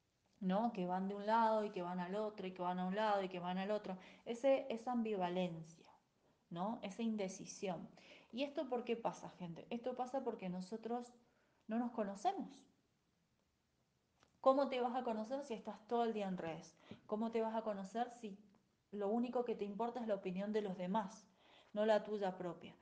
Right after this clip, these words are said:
¿Cómo te vas a conocer si no sabes lo que es estar diez minutos a solas? Yo les proponí-, eh, les propongo agarrar una hoja, un papel, eh, una,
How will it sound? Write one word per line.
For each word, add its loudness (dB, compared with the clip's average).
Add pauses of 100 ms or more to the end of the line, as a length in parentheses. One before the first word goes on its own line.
(240)
¿Cómo 2
te 2
vas -2
a 0
conocer -2
si -4
no -4
sabes 0
lo 0
que -10
es -6
estar -4
diez -4
minutos -4
a -4
solas? -14 (1040)
Yo 6
les 2
proponí-, 0
eh, -4
les -4 (400)
propongo 6
agarrar 6
una 4
hoja, 6
un 0
papel, 2 (1120)
eh, 2
una, 0